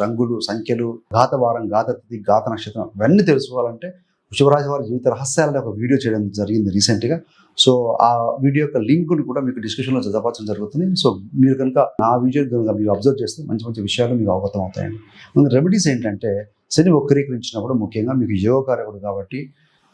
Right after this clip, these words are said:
so శనివారం పూట కుదిరితే మీరు కనుక హెల్త్ సమస్యలు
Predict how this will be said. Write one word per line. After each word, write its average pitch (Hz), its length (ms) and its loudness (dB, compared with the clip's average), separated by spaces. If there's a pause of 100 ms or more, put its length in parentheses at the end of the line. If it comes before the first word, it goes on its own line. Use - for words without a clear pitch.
(120)
so 127 80 6 (440)
శనివారం 131 400 4
పూట 139 160 -4 (680)
కుదిరితే 160 440 4 (280)
మీరు 123 200 0
కనుక 123 140 0 (140)
హెల్త్ 143 260 -2
సమస్యలు 120 300 0